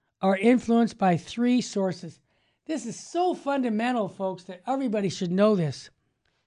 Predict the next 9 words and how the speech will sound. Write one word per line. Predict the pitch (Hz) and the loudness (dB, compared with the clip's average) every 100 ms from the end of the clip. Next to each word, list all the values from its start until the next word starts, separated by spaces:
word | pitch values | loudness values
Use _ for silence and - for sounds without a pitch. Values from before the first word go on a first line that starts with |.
| _ - | _ 4
First, | 285 311 - - _ _ 196 | 6 6 4 -10 _ _ -2
number | 214 233 | 0 2
one, | 247 254 196 156 - _ _ _ _ _ _ | 4 6 8 4 -2 _ _ _ _ _ _
the | 196 | -4
principal | 170 220 240 262 247 - | 4 8 8 6 4 4
source | 214 214 208 | 4 4 4
of | 190 | 2
man's | 196 196 - - | 2 2 0 4
action | 208 214 - 170 | 4 4 0 -4